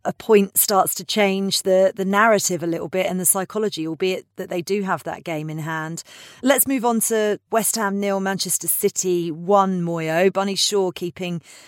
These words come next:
up pace with Rachel Daly at the top of the W S L's goal-scoring charts. Uh, she secured Manchester City's three points on that Sunday night visit to Dagenham. They're unbeaten in eleven games. Are they kind of, because of the start of the season that they had, are they going under the radar a little bit, do you think?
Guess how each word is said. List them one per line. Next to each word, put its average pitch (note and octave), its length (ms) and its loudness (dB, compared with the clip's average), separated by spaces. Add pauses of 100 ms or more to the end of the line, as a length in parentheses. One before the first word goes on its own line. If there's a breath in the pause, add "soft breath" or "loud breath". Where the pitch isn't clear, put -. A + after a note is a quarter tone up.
(100)
up - 220 2
pace G3+ 340 2
with F#3 80 -8
Rachel F#3+ 300 -2
Daly G3 360 2
at - 60 0
the F3+ 80 -6
top G3+ 160 -8
of - 40 -16
the F#3+ 80 -8
W F#3 280 -2
S F3+ 180 0
L's F3+ 400 2
goal-scoring G3 800 0
charts. - 800 2
Uh, F3 220 -6
she - 220 -4
secured F3 500 -6
Manchester F3 420 -6
City's - 480 -8 (360 soft breath)
three A3 380 2
points A#3+ 560 0
on G#3 120 -2
that G3 160 -2
Sunday G3+ 460 0
night G3 280 -2
visit G3 340 -4
to G3 180 -6 (100)
Dagenham. G#3 680 2
They're B3 160 2
unbeaten B3 600 2
in F#3+ 160 -2
eleven F#3 360 -2
games. F3 640 -2 (400 loud breath)
Are A#3 80 2
they C4+ 120 4
kind B3+ 300 -2
of, - 260 -8
because C#4 220 -10
of C4 60 -14
the A#3 60 -10
start C4 320 6
of F#3+ 60 -2
the F#3+ 60 -2
season E3 300 -2
that D#3+ 120 -10
they D3+ 120 0
had, D#3 300 -4
are - 40 -16
they F3+ 120 -4
going G#3+ 220 -2
under A3 140 -8
the G#3+ 100 -8
radar A3 380 -6
a D3+ 40 -10
little - 180 -14
bit, - 160 -16
do D3 60 -18
you C#3+ 60 -20
think? - 320 -20